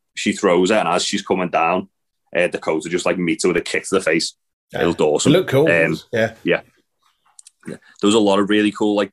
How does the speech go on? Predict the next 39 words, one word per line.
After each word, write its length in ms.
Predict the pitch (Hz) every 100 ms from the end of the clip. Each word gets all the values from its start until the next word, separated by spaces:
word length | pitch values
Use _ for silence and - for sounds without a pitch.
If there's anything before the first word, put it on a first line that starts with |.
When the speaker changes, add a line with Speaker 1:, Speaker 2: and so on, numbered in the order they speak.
| -
Speaker 1:
unique 420 | 90 90 87 -
double 180 | 85 87
team 200 | 95 90
moves 240 | 87 85
in 60 | 90
this 140 | 87
match, 180 | 90 80
though. 160 | 85 82
Speaker 2:
Mm. 420 | 107 107 95 82
Speaker 1:
Um, 220 | 82 - _ _ - - - _
so 220 | - 98
then 240 | 95 95 98
Ember 240 | 104 104 104
pushes, 440 | - 101 110 101
uh, 240 | 101 98
Raquel 420 | 95 92 - 87 95
into 220 | 98 92
Dakota, 600 | - - 85 82 92 87 _
which 120 | - -
is, 40 | -
like, 140 | 82
the 60 | 85
first 380 | - 87 85 -
kind 220 | 82 82
of 80 | -
sign 340 | 85 80 82
of 140 | 82 - _ _ _ _ _ _ _
a 60 | 80
bit 180 | 87 82
of, 160 | 82
um, 340 | 82 82 80 76 _ _ _ - _ -
bit 120 | - 92
of, 100 | 87
like, 160 | 87
Speaker 2:
Tension. 160 | 92 _
Speaker 1:
crack 380 | - - 92 -
showing. 400 | - 101 92 90 - _ _ -
Speaker 2:
Mm. 400 | 104 95 87 82
Speaker 1:
Um, 140 | 85